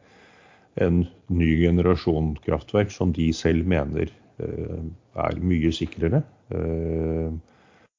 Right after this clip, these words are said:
og raskere å bygge. Nå er man nede ved under ti år, vel, fra planlegging til, eh, ferdig.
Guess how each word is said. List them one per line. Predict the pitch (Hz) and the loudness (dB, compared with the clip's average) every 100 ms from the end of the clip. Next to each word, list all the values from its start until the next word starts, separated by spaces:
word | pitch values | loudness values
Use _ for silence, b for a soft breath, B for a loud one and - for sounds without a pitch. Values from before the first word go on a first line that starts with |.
| _ | _
og | 92 | 0
raskere | 90 87 - - 87 | 2 0 -4 -6 -2
å | 87 | 0
bygge. | 87 90 85 95 104 | 0 0 0 0 -2
Nå | 90 | -2
er | 80 | -2
man | 82 | -2
nede | 80 78 80 | -2 -2 -2
ved | 78 80 76 | -2 -2 -2
under | 80 | -2
ti | 78 82 78 | -4 -2 0
år, | 80 85 | 2 2
vel, | 113 135 - _ 85 | -2 -4 -12 _ -10
fra | 80 85 | -6 -6
planlegging | 80 85 76 76 82 82 | -2 -2 -2 -4 -4 -4
til, | 85 82 82 | -4 -4 -4
eh, | 82 82 82 80 | -4 -4 -4 -2
ferdig. | 87 78 143 | -2 0 -2